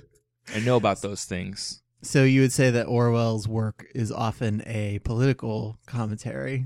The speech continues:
Speaker 1: Is that what you're trying to tell me?
Speaker 2: That's what I would say. There is
Speaker 1: And
Speaker 2: the thing, we do toss around that word Orwellian a lot, Andrew.
Speaker 1: Okay. Is that, like, Kafkaesque?
Speaker 2: It is kinda like Kafkaesque, except it's easier to define. <laughs> Um, it is an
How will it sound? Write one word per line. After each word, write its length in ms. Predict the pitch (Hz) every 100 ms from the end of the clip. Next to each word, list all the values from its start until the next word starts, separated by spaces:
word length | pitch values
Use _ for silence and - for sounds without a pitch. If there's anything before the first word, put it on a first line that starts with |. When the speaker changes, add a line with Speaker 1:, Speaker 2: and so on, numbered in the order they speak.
| 147
Speaker 1:
Is 140 | 135
that 160 | 123 120
what 140 | 123
you're 100 | 123
trying 300 | 127 127 123
to 60 | 127
tell 120 | 131
me? 80 | 101
Speaker 2:
That's 360 | 110 127 -
what 180 | 123 131
I 160 | 135 139
would 240 | 135 147
say. 460 | - 151 170 127 123
There 240 | - 110 113
is 140 | 120
Speaker 1:
And 20 |
Speaker 2:
the 100 | 123
thing, 360 | - 139 139 131
we 120 | 120
do 240 | 117 143
toss 340 | 139 - 135 -
around 240 | 127 123
that 160 | 113 98
word 240 | 110 113 107
Orwellian 840 | 104 104 98 101 131 113 87 82 85
a 60 | 50
lot, 360 | 80 85 60 -
Andrew. 460 | 78 73 69 78 98 _ -
Speaker 1:
Okay. 300 | 120 117 110
Is 120 | 131
that, 180 | 120 117
like, 240 | 117 110 -
Kafkaesque? 720 | 120 113 - - 120 - - - _ - _ -
Speaker 2:
It 140 | 196
is 240 | 254 285 -
kinda 200 | 233 214
like 160 | 196
Kafkaesque, 520 | 185 170 - 131 143
except 320 | 113 - 147 135
it's 160 | - -
easier 420 | 131 123 113 110
to 160 | - -
define. 540 | 95 - - - 127 - 147 - 180 - 151 -
<laughs> 100 | 220 - - _ - - - _ -
Um, 380 | 120 110 110 110 -
it 180 | 143 139
is 260 | 127 120
an 120 | 117